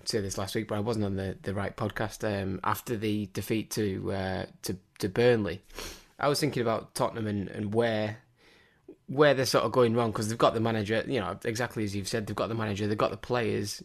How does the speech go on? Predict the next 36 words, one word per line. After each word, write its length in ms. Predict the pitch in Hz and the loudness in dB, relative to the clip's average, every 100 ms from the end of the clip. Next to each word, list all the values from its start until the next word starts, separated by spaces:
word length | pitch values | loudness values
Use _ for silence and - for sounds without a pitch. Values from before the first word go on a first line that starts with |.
| - | -10
It 140 | - | -6
seems 480 | - 131 110 110 104 | 0 2 2 0 -2
it's 120 | 107 | -4
just, 160 | 117 107 | -4 -6
like, 120 | 101 | -4
a 40 | |
mentality 540 | 104 101 104 131 113 107 | -2 -2 -2 -2 -2 -6
thing, 260 | 107 98 | -6 -6
but 240 | 90 104 - _ - - - - - | -4 -6 -6 _ -20 -20 -20 -14 0
the 60 | |
one 120 | 156 156 | 2 2
thing 140 | 139 | 4
I 100 | 139 | 4
was 140 | 117 | 2
thinking 260 | 139 139 123 | 2 0 0
about, 360 | 110 98 98 - | 0 0 -2 -4
about 320 | 104 104 - | -4 -4 -6
Spurs 640 | - 131 117 92 95 - - - - - - - - _ - | -4 0 2 0 -6 -10 -12 -20 -20 -20 -20 -20 -20 _ 0
is 380 | 139 120 104 - | 4 4 2 0
that 260 | 127 120 | 2 2
when 180 | 156 160 | 4 4
Conte 360 | - 156 - 151 | 6 4 6 6
was 180 | 131 117 | 6 4
last 240 | 131 - | 0 2
in 100 | 127 | 0
the 60 | 113 | 2
Premier 320 | 135 120 110 | 2 2 4
League, 400 | 120 101 - - _ _ _ _ - _ - | 2 0 -6 -16 _ _ _ _ -16 _ -6
um, 540 | 117 107 104 101 98 - - | -2 0 0 -2 -4 -6 -4
it 100 | 127 | -2
was 320 | 95 113 - | 0 -2 -2
twenty 260 | - 135 123 | 0 0 2
sixteen, 480 | 120 113 - 113 104 | 0 -4 -2 0 0
twenty 240 | - 107 | 0 0
seventeen, 720 | 101 110 101 - 98 - 113 - _ - | 0 -2 -2 -2 -4 -6 -12 -18 _ -2
and 460 | 107 101 98 92 | -2 -2 -4 -6